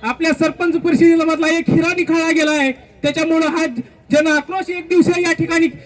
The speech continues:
आदरणीय दत्ताभाऊ काकडे, आदरणीय विकासजी, ॲडव्होकेट विकासजी जाधव यांच्या मार्गदर्शनाखाली आज आपण या ठिकाणी आझाद मैदानावरती करतोय. आपण या ठिकाणी काही शासनासमोर मागण्या केल्यात,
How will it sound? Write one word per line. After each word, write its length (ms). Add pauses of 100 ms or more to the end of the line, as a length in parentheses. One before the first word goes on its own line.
(220)
आदरणीय 460
दत्ताभाऊ 440
काकडे, 400 (680)
आदरणीय 580
विकासजी, 440
ॲडव्होकेट 320
विकासजी 260
जाधव 280
यांच्या 260
मार्गदर्शनाखाली 760
आज 180
आपण 200
या 80
ठिकाणी 260
आझाद 180
मैदानावरती 540
करतोय. 400 (2250)
आपण 360
या 120
ठिकाणी 420 (1000)
काही 200
शासनासमोर 760
मागण्या 340
केल्यात, 360